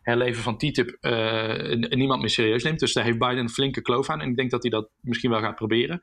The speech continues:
Ehm, en, ehm, eh, B, ik denk dat, dat, dat Xi doorgaat met wat het altijd al doet, namelijk zij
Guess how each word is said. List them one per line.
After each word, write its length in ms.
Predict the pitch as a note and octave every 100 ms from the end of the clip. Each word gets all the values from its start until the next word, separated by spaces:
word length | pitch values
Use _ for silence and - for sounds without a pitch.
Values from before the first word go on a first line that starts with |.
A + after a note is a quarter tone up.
| - - - - _
Ehm, 380 | - B2 A#2+ A#2+ - - - - -
en, 480 | - C3+ C3+ C3 - _ _
ehm, 840 | - C3 B2+ B2+ B2+ B2+ B2+ A#2 - _
eh, 420 | - B2+ B2 D3 C#3+ -
B, 60 | B2
ik 300 | E3 D3+ -
denk 180 | D3+ C#3+
dat, 260 | D3 - -
dat, 400 | C3+ C3 - -
dat 260 | - C3 B2+
Xi 200 | - C3+
doorgaat 480 | C#3 D3+ C3 A#2+ C#3
met 280 | B2+ A#2+ -
wat 200 | B2+ C3
het 300 | A#2 - -
altijd 360 | - B2 A#2+ B2+
al 120 | A#2+
doet, 200 | E3 -
namelijk 420 | B2+ B2+ B2 A#2+
zij 500 | - C3+ B2+ C3 B2